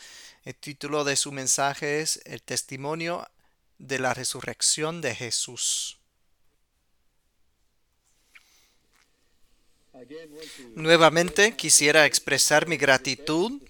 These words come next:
por su presencia en esta noche. Hay varias personas que me están oyendo que yo no he visto durante mucho tiempo y siempre es muy bueno poder renovar esas relaciones, esas amistades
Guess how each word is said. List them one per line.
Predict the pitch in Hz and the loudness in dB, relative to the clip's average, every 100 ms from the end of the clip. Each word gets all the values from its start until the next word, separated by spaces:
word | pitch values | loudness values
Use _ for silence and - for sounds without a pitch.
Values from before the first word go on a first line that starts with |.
| 151 | -12
por | 151 | -6
su | 131 151 | -4 -2
presencia | 139 135 - 147 151 180 | 0 0 2 0 -2 -2
en | 196 | -2
esta | 143 147 | -2 0
noche. | 135 135 139 220 - _ _ 160 - 151 135 131 - - - | 0 0 0 0 -2 _ _ -20 -20 -20 -20 -20 -18 -18 -8
Hay | - 135 | -2 0
varias | 127 147 151 - | 4 4 4 2
personas | 147 143 156 165 190 | 0 2 2 0 0
que | 135 | -2
me | 135 | -4
están | - 139 | -2 -2
oyendo | 135 131 147 165 190 | -2 -2 -2 -2 -2
que | 151 | -2
yo | 123 156 | 0 0
no | 175 | 0
he | 165 | -2
visto | 135 156 - 202 | -2 -4 -2 -2
durante | 185 147 139 143 | 0 0 0 -2
mucho | 135 190 147 | -2 -6 -2
tiempo | 147 156 - 240 | -2 -2 -2 0
y | 202 | 2
siempre | 196 196 180 | 0 0 -2
es | 147 | -2
muy | 185 | -2
bueno | 160 160 185 202 - - - - _ | -2 0 2 0 -4 -20 -20 -20 _
poder | 143 143 147 156 156 - | -6 0 2 2 0 -4
renovar | 135 143 139 131 131 131 - | 0 0 2 6 8 6 2
esas | 139 127 131 135 | -2 -2 -2 -2
relaciones, | 131 123 117 139 131 127 120 | 0 2 0 -2 -4 -4 -4
esas | - 147 147 143 | -2 0 2 2
amistades | 135 127 - 165 170 180 175 | 0 -2 2 6 6 6 -2